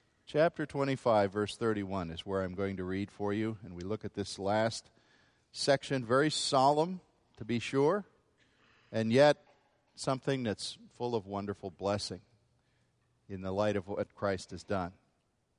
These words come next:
Listen to God's word. When the Son of Man comes in his glory,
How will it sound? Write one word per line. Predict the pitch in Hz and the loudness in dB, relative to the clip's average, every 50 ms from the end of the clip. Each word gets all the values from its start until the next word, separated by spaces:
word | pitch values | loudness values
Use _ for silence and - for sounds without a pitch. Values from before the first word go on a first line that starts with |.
| _ _ _ _ _ | _ _ _ _ _
Listen | - 110 107 - 117 107 | -6 -6 -6 -4 -4 -6
to | 101 90 | -4 -2
God's | 98 95 92 90 82 87 | 0 0 0 0 -4 -6
word. | 87 85 82 78 80 - _ _ _ _ _ _ _ _ _ _ _ _ _ _ _ _ _ _ _ _ _ _ _ _ | -10 -10 -10 -10 -12 -16 _ _ _ _ _ _ _ _ _ _ _ _ _ _ _ _ _ _ _ _ _ _ _ _
When | - 139 160 | 0 2 2
the | 170 | 4
Son | 156 - - 202 208 208 | 4 6 6 6 6 6
of | 202 156 | 4 2
Man | 165 180 180 180 180 185 | 2 2 4 4 4 2
comes | 180 - - 165 151 151 160 170 170 160 - - | 0 0 2 4 4 4 4 0 -4 -6 -8 -6
in | - 139 143 147 | -4 -2 0 2
his | 139 127 - - | 2 2 2 2
glory, | - 131 110 98 95 92 92 98 110 139 | 0 0 2 2 2 2 2 0 -2 -4